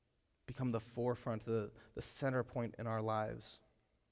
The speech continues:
We thank you for all your blessings, for holding us together when hard times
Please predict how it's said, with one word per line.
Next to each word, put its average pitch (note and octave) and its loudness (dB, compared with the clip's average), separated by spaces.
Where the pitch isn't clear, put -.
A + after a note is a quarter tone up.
We A2 -8
thank A2+ -2
you A#2 0
for G#2+ 0
all A2 2
your G#2 0
blessings, A2+ 0
for - -4
holding C3+ 6
us B2 0
together B2 2
when A#2 2
hard A#2 0
times A#2 -4